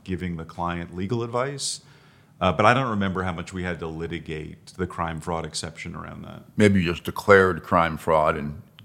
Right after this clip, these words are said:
Speaker 2: got him talking.
Speaker 1: Yes.
Speaker 2: Um, one of the things I'm curious about is the role of email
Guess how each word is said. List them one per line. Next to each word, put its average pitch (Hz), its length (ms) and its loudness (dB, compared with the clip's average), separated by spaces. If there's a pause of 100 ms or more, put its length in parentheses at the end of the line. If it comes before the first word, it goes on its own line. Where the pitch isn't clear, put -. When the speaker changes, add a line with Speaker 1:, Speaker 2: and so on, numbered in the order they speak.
Speaker 2:
got 85 220 8
him 80 80 -4
talking. 78 460 -4 (380)
Speaker 1:
Yes. 90 480 0 (680)
Speaker 2:
Um, 110 480 8
one 147 160 8
of 190 80 4
the 160 60 8
things 123 340 2
I'm 101 420 4
curious 123 280 0
about 101 200 6
is 92 260 -6
the 92 140 -6
role 101 320 0
of 85 140 -6 (100)
email 82 640 -2